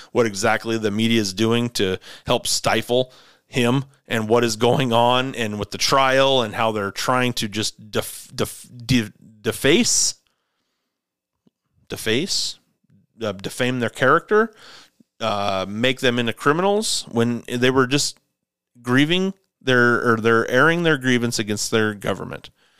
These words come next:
As citizens, even in Canada, where Chris Barber is from, you have that right to do so. But Tyrant Trudeau does not like that. So he's doing everything that he can to get back at Chris Barber.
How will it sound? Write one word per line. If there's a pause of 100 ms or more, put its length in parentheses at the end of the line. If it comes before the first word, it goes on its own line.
(280)
As
citizens,
even
in
Canada, (360)
where
Chris
Barber
is
from,
you
have
that
right
to
do
so. (880)
But (1160)
Tyrant
Trudeau
does
not
like
that.
So
he's
doing
everything
that
he
can
to
get
back
at
Chris
Barber.